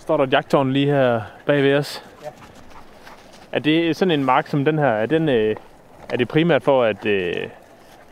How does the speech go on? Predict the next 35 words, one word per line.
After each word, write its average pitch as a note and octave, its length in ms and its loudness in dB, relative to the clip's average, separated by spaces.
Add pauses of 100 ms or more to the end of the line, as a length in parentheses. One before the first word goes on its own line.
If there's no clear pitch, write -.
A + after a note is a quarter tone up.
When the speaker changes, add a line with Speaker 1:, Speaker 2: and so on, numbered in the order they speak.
(280)
Speaker 1:
at, A#2 180 -2
at A#2+ 180 0
vildtet E3 240 2
har C3+ 80 2
noget B2 260 2
at, A2 80 0 (140)
at, F#2+ 220 -2 (200)
at B2+ 80 -2
leve D#3+ 360 2
af, C3 60 0
eller G#2 160 -2
er G2 40 -4
det G#2 120 -10
til - 100 -12
fodring D3+ 280 0
af B2+ 80 -2
vildtet, D3+ 220 0
eller G#2+ 120 0
er G#2+ 40 0
det A2+ 100 -2
lige C#3 60 0
så D3+ 80 0
meget B2+ 200 0
for A2 380 2
at G2 60 -4 (480)
gør A#2+ 140 2
det G#2+ 140 2
lidt B2+ 140 0
nemt B2 240 -2
for G#2+ 160 2
jægeren A2+ 400 2
oppe A2 140 -2
i A2+ 40 -4
tårnet A#2+ 280 0
heroppe? A2 200 -6